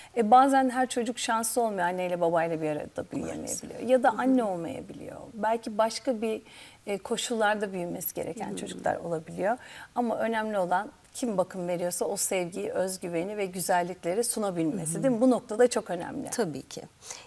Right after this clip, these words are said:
Speaker 2: Yani bizler, e, evet,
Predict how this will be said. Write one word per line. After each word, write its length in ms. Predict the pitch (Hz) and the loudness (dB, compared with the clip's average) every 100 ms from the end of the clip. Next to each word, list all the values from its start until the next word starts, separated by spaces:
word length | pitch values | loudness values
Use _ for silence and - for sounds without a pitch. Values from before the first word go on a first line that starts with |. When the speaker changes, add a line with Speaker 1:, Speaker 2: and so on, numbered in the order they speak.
| - | -2
Speaker 2:
Yani 380 | 233 220 220 - | 2 4 2 0
bizler, 800 | 214 220 247 254 254 247 240 247 - | -4 -2 0 2 4 4 4 2 -2
e, 360 | - - 180 - 156 - - - - - - | -4 -6 -4 -6 -8 -12 -20 -20 -20 -20 -2
evet, 460 | 233 208 180 - - | 2 2 2 -2 -6